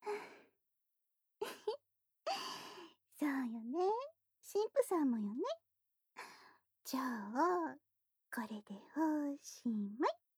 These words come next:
<sighs> ず、疲れ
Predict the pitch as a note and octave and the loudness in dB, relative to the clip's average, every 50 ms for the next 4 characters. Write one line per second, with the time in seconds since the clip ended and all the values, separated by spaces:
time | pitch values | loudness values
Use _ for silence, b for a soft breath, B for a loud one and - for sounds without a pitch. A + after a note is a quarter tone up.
0 | _ _ _ _ _ _ _ _ _ _ _ _ _ _ _ _ _ _ _ _ | _ _ _ _ _ _ _ _ _ _ _ _ _ _ _ _ _ _ _ _
1 | _ _ _ _ _ _ _ _ _ _ _ _ _ _ _ - - - _ _ | _ _ _ _ _ _ _ _ _ _ _ _ _ _ _ -6 -6 -6 _ _
2 | _ _ _ _ _ _ _ _ _ _ _ _ _ _ _ - D#5 E5 E5 E5 | _ _ _ _ _ _ _ _ _ _ _ _ _ _ _ 2 6 8 8 8
3 | D#5+ D#5 D5+ - - - - - - - _ _ _ _ _ _ _ _ _ _ | 8 6 6 4 2 0 -2 -6 -12 -18 _ _ _ _ _ _ _ _ _ _
4 | _ _ - B C6 C6+ C6+ C6+ C6+ C6+ B G#5+ B B A#5+ B5 B _ _ _ | _ _ 2 B 6 6 8 8 6 6 B 2 B B -2 -4 B _ _ _
5 | _ _ _ - B3+ D#4+ F4 F4+ | _ _ _ -4 0 2 2 2